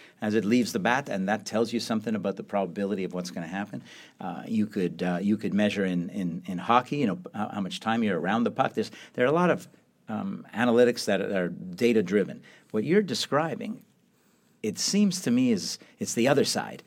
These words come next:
It's, yeah, it's based on experience. There's a lot of, a lot of understanding, but it's subjective. And, um, so the question is:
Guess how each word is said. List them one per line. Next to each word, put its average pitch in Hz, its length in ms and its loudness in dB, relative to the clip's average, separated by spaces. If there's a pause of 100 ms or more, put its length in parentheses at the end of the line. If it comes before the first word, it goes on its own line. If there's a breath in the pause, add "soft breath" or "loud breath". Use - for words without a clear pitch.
(240 loud breath)
It's, 104 180 0
yeah, 170 120 4
it's 147 100 0
based 131 300 2
on 131 80 4
experience. 117 500 4
There's 95 120 -2
a 104 80 2
lot 110 200 6
of, 101 160 0 (400 loud breath)
a 104 60 2
lot 117 160 6
of 107 60 4
understanding, 113 420 0
but 101 80 -2
it's 90 100 -4
subjective. 139 720 -4
And, 101 400 -4
um, - 440 -8 (420)
so - 100 -10
the - 80 -10
question 185 440 0
is: 120 260 2